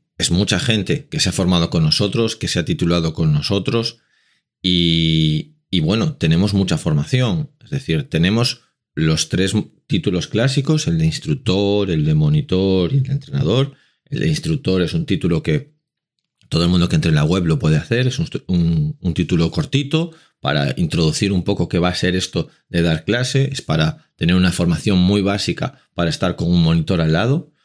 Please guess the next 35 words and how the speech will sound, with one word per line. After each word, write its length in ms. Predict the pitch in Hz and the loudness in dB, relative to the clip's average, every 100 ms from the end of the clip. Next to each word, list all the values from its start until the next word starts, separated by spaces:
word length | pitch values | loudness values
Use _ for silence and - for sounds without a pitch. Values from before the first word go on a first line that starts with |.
| _ _ _ | _ _ _
Luego 200 | 104 120 | -2 0
está 180 | 127 120 | 0 0
el 160 | 120 98 | 2 2
monitor, 560 | 87 80 78 135 147 | 2 2 2 0 0
que 80 | - | -4
es, 80 | - | -4
el, 160 | - - _ _ | -4 -8 _ _
es 260 | - 80 - | -6 -4 -2
la 160 | 78 71 | -2 0
formación 640 | 78 76 76 95 95 82 | 0 0 0 0 -2 -2
que 160 | - 78 | -2 0
más 600 | 78 80 87 - - - | 2 2 0 -4 -12 -4
veces 320 | - - 80 | -4 -2 -4
se 100 | - | 0
ha 100 | 87 | 0
hecho. 340 | 127 131 147 147 - _ _ | 0 0 -4 -4 -16 _ _
La 120 | - | -2
de 100 | 76 | 2
monitor, 540 | 78 78 80 104 117 131 _ _ _ | 2 2 0 -2 -4 -8 _ _ _
pues 180 | 95 92 | -6 -4
es 80 | |
para 180 | - 104 | -2 0
dar 140 | 87 - | 0 -2
clases 260 | 98 101 | -2 0
de 80 | 92 | 0
iniciación 500 | 80 - 67 - 80 | 0 -2 -4 0 2
de 80 | 78 | 2
pádel, 360 | 76 71 65 - _ | 0 -4 -4 -12 _
para 220 | - 82 | -4 -2
todos 200 | 104 104 | -2 -2
los 160 | 98 92 | -2 0
niveles, 420 | 85 73 67 - _ _ | 2 0 -2 -10 _ _
desde 220 | 76 71 | -6 -2
los 200 | 147 151 | 0 0
niños 580 | 95 123 151 165 160 - | 2 4 2 0 -4 -8